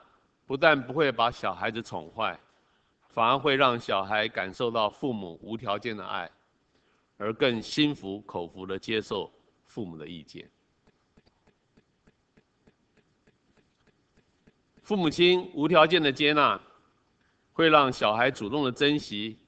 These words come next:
与父母的关系，而不会故意去做让父母伤心的事。这种无条件的接纳，也正是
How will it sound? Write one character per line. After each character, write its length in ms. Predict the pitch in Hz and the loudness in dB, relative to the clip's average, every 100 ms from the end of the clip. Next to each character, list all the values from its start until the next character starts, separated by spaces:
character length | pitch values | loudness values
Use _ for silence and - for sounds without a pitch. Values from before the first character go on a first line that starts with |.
| - | -14
与 220 | 95 92 | -12 -12
父 200 | - 143 | -8 -8
母 120 | 95 | -8
的 100 | 85 | -10
关 300 | 85 90 92 | -8 -8 -8
系， 360 | - - 85 85 _ _ _ _ _ _ | -12 -12 -12 -14 _ _ _ _ _ _
而 140 | 117 | -4
不 100 | 120 | -2
会 180 | 120 139 | 2 0
故 300 | 131 160 139 | 0 -2 0
意 320 | 135 107 92 - _ - | 0 -2 -8 -20 _ -10
去 180 | 143 | -6
做 260 | 113 123 104 | -4 -4 -2
让 320 | 120 110 98 | 0 0 -2
父 200 | - 131 | -10 -10
母 120 | 87 | -10
伤 280 | 80 104 98 | -10 -8 -8
心 180 | 101 98 | -10 -12
的 80 | 90 | -12
事。 240 | - 90 _ _ _ _ _ _ _ _ _ _ _ _ _ | -14 -20 _ _ _ _ _ _ _ _ _ _ _ _ _
这 80 | 180 | -2
种 180 | 151 139 | 0 0
无 80 | |
条 220 | 151 147 151 | 2 4 4
件 160 | 156 | 2
的 80 | 135 | 0
接 220 | 127 139 | 0 2
纳， 280 | 143 127 98 - _ _ _ - | 4 4 2 -6 _ _ _ -8
也 140 | 104 | -6
正 240 | 135 127 | -2 -2
是 360 | 113 - 107 92 | -2 -6 -8 -8